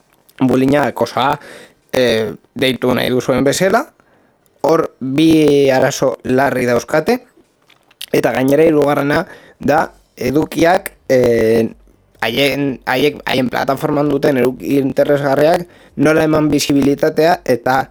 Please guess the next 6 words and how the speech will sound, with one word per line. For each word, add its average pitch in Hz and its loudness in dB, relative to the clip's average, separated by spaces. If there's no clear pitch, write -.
nola 143 2
mugitu. 131 -2
Eta 117 -2
hau, 139 -2
azken 147 -4
hau, 165 -2